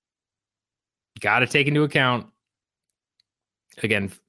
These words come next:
lots of other caveats here. This is not just pure financials. It is not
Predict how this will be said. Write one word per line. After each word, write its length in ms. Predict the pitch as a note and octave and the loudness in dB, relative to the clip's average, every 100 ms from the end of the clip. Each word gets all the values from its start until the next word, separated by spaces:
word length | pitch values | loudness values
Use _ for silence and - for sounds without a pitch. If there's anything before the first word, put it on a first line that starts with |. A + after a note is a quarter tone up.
| _ _ _ - | _ _ _ -8
lots 340 | A#2 A#2+ B2+ - | 2 2 2 0
of 100 | A#2+ | 0
other 220 | A2+ A2 | 2 2
caveats 500 | A2+ G2 F2 D#2+ D#2+ | 2 0 0 -6 -10
here. 220 | - - | -14 -10
This 180 | G#2 G2 | -8 -6
is 120 | G2 | -4
not 280 | G#2 A2+ F#2+ | 0 0 -2
just 240 | - C3 - | -2 -2 -2
pure 240 | - A2 | -2 -2
financials. 760 | - G#2+ F2+ E2 - - - - | 0 -2 -2 -8 -16 -18 -18 -14
It 180 | F#2+ G2 | -10 -6
is 200 | G2+ G2 | -4 -2
not 320 | A#2+ C3+ | 0 0